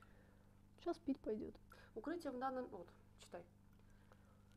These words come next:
Speaker 1: Да, в данном случае основой рас-, э, укрытия служат растения, которые добавлены здесь в большом количестве и в качестве тентов.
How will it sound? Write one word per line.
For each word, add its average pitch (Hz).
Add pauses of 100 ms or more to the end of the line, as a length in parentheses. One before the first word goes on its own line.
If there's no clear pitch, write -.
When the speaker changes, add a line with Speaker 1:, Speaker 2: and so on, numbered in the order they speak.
(1900)
Speaker 1:
Да, 208
в 196
данном 285
случае 359
основой 247
рас-, 214
э, 220
укрытия 277
служат 254
растения, 202
которые 196
добавлены 202
здесь 196
в 202
большом 202
количестве 220
и 233
в -
качестве 226
тентов. 208